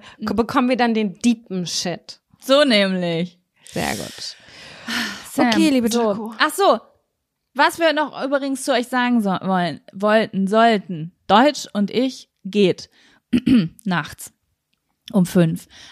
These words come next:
Speaker 2: Also, äh, das ist ein Scherz. Was passiert hier gerade, Sam?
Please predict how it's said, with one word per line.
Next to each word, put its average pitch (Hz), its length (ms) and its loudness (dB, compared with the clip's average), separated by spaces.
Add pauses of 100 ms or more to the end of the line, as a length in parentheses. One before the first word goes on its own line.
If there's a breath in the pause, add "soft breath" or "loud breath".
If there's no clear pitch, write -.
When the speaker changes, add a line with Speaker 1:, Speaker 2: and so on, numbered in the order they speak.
(120)
Speaker 2:
Also, 190 460 2 (340 soft breath)
äh, 240 420 0 (1200 loud breath)
das - 200 -12
ist - 140 -10
ein 151 60 -4
Scherz. - 340 -6
Was 160 120 -8
passiert 175 340 -2
hier 175 140 2
gerade, 160 280 -2
Sam? 165 440 0